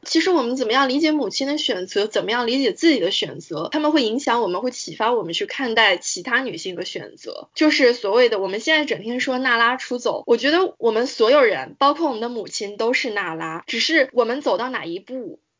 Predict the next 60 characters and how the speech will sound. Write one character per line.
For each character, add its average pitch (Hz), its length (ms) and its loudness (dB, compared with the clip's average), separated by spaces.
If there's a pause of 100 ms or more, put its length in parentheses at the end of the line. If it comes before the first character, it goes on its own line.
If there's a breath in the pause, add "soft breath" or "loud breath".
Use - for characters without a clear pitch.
(420 soft breath)
然 226 200 0
后 277 540 2
你 233 100 -2
走 247 160 2
到 208 120 2
村 254 240 -6
口， 277 140 -2
还 185 180 -4
是 220 100 -2
说 240 220 0
你 220 80 -4
要 180 160 0
飞 226 160 2
到 226 160 2
月 240 220 2
球， 180 300 -10 (260 loud breath)
我 220 100 4
觉 226 100 2
得 269 80 6
这 320 100 2
些 330 140 4
东 320 240 -2
西 262 240 -4
是 226 460 -2 (420)
每 220 200 2
个 262 120 6
人 269 140 0
有 233 120 0
自 262 140 -4
己 226 80 -2
的 170 120 -10
权 175 360 -8
衡 - 300 -16
的。 - 160 -12 (100)
网 240 340 2
上 320 280 0
的 262 100 -2
泛 277 320 0
女 196 140 -8
权 190 280 -12
阵 226 280 -4
营 214 100 -10
里 196 100 -8
面， 202 300 -6
会 311 380 4
大 320 180 4
家 320 160 6
很 226 220 -4
期 285 340 -4
待 294 160 4
看 285 180 -4
到 277 140 4
爽 233 340 -2
文 185 220 -8
式 285 200 -2
的 214 100 0
娜 196 180 -4
拉 180 160 -4
出 190 220 -10
走， - 300 -12